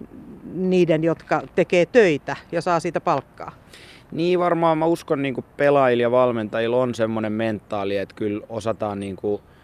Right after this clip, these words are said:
Speaker 2: aina kun tehdään sopimus ja, ja hakeudutaan johonkin ja, ja niin sit oikeesti niinku halutaan olla siellä ja laittaa kaikki likoon. Et ei se,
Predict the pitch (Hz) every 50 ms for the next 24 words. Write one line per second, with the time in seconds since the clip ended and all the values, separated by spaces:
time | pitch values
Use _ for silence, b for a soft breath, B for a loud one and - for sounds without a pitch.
0 | b b b b b - 120 120 120 117 117 - - 113 107 120 113 113 113 117
1 | 113 101 120 117 110 - - 110 104 110 104 85 104 110 110 107 107 107 110 107
2 | 107 104 107 110 104 - 107 104 101 104 98 - 110 107 107 107 107 104 107 104
3 | 101 90 - 104 101 101 101 101 98 104 101 104 107 92 110 101 110 107 101 104
4 | 104 - - 107 104 117 104 113 110 107 107 98 - 120 120 120 120 107 98 95
5 | 92 90 - - 98 92 92 95 101 107 104 98 - - 95 92 - - - 92
6 | - _ - 98 95 95 90 - - 95 87 87 85 85 - 101 98 92 92 104
7 | 101